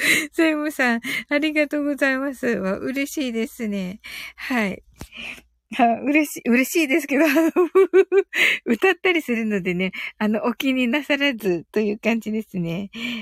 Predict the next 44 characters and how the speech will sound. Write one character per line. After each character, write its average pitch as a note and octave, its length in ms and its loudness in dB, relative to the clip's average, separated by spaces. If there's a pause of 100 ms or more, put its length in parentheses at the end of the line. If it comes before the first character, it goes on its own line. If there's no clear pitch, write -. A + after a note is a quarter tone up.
は B3+ 240 0
い。 - 180 -4 (960)
え A#3 40 -2 (480)
ー、 G#3+ 40 -8
そ - 140 -2
れ A#3+ 160 0
で A3+ 220 0
で G3+ 100 -2
す - 200 -10
ね、 F#3 260 -4 (420)
あ G#3+ 80 2
の、 G#3 220 0
and C4+ 420 0 (200)
と G#3 60 -2
い F#3+ 120 2
う、 F#3 80 -8 (180)
and B3+ 400 0
I A#3 140 2
say G#3+ 320 -2
と - 160 -2
い - 20 2
う G3+ 60 -2
と G3+ 100 -8
こ G#3 140 -4
ろ G3+ 140 -4
が G3+ 200 -6
あ G#3+ 60 -2
り G#3 120 -2
ま G#3+ 140 -6
し - 100 -16
て、 - 220 -4 (420)
こ A#3+ 120 -2
の A3+ 200 0 (300)
and C4 340 0
を F3+ 120 -2
ね、 E3+ 220 -6
す - 320 -6
っ - 20 -8 (120)
ご D4+ 160 2
く、 - 280 -6 (440)
あ G3 120 -2
の、 F#3 120 0
短 A#3 500 0
く、 - 240 -10